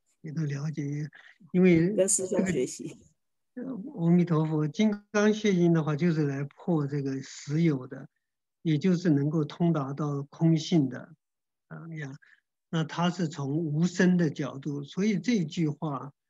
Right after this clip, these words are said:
Speaker 1: 这边这句话，我就觉得说，哎呀，还是应该把它加回来，因为在那个《敦轮记》里头啊，他们，他把这一句故意的漏掉了。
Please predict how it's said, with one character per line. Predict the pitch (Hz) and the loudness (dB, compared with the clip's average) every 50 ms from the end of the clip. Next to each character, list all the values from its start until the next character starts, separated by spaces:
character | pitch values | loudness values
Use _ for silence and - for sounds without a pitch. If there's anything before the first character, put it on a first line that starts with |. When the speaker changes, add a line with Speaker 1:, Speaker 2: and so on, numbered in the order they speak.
| _ _ _ _ _ _ _ _ - | _ _ _ _ _ _ _ _ -2
Speaker 1:
这 | 226 202 | 0 2
边 | 202 202 202 | 4 4 4
这 | 196 214 196 175 | 2 2 0 0
句 | 160 170 | 2 0
话， | 165 147 165 160 | 0 0 0 -2
我 | 143 139 143 | -2 -4 -4
就 | 147 165 | -4 -4
觉 | 151 147 151 147 | -4 -4 -4 -4
得 | 143 160 156 | -4 -4 -6
说， | 147 - 160 147 - | -4 -6 -6 -6 -6
哎 | - 170 | -6 -8
呀， | 165 147 139 139 139 139 | -8 -8 -8 -10 -12 -12
还 | - - - 151 151 | -12 -8 -8 -8 -6
是 | 147 - 180 | -2 0 0
应 | 165 | 2
该 | 160 170 165 | 2 0 -2
把 | 147 131 | -4 -4
它 | 123 131 139 - | -8 -10 -12 -8
加 | - 165 147 147 147 | -6 -6 -4 -4 -4
回 | 143 - 139 131 131 | -6 -6 -8 -8 -8
来， | 135 120 120 139 143 - _ _ _ _ _ _ _ _ _ _ _ | -8 -10 -10 -12 -14 -16 _ _ _ _ _ _ _ _ _ _ _
因 | 170 175 | 0 4
为 | 180 175 165 | 4 4 4
在 | 160 180 170 160 | 4 2 2 2
那 | 160 160 | 2 2
个 | 156 143 | 0 0
《敦 | - 190 175 165 | 2 2 4 4
轮 | 151 139 143 | 4 2 2
记》 | 139 165 156 | 0 0 -2
里 | 139 139 127 | -2 -4 -6
头 | 120 117 127 127 | -6 -10 -12 -12
啊， | 131 131 131 127 127 131 - | -10 -10 -10 -10 -10 -14 -14
他 | - 147 | -10 -8
们， | 147 151 156 156 151 - | -6 -6 -6 -6 -8 -12
他 | - - 147 147 147 | -12 -8 -6 -6 -6
把 | 143 - - - | -6 -8 -10 -12
这 | - - 175 | -8 -4 -2
一 | 165 143 | -2 -2
句 | 131 123 - 147 135 131 - | -2 -4 -8 -8 -8 -8 -8
故 | _ 175 165 151 | _ -2 -2 -2
意 | 143 135 131 | -2 -2 -4
的 | 135 135 131 | -6 -10 -8
漏 | 131 151 147 135 135 | -6 -6 -6 -6 -8
掉 | - 156 151 139 127 131 | -8 -10 -10 -10 -12 -14
了。 | 151 151 | -16 -18